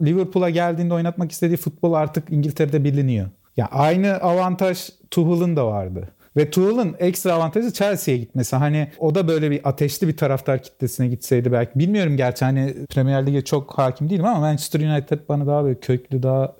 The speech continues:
şey bir kulüp gibi gelmiştir. Belki o da sorun yaşayacaktı. Ama bunların hepsinin şöyle bir özelliği var. Verilenle en iyisini yapmayı becerebilen insanlar.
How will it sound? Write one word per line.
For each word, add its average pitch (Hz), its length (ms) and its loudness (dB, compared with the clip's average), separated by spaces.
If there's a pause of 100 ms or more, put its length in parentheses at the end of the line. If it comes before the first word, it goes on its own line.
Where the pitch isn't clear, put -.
(120)
şey 117 300 2
bir 120 120 -4
kulüp - 280 -4
gibi 123 160 0
gelmiştir. 120 520 0
Belki 135 360 4
o 208 80 2
da 202 80 2
sorun 139 300 0
yaşayacaktı. 107 720 -2 (180)
Ama 208 360 2
bunların 214 320 2
hepsinin 214 340 -2
şöyle 202 360 0
bir 185 80 0
özelliği 156 480 -2
var. 151 220 -2 (180)
Verilenle 170 640 0
en 196 80 0
iyisini 196 280 -2
yapmayı 180 380 -2
becerebilen 165 540 0
insanlar. 101 500 -6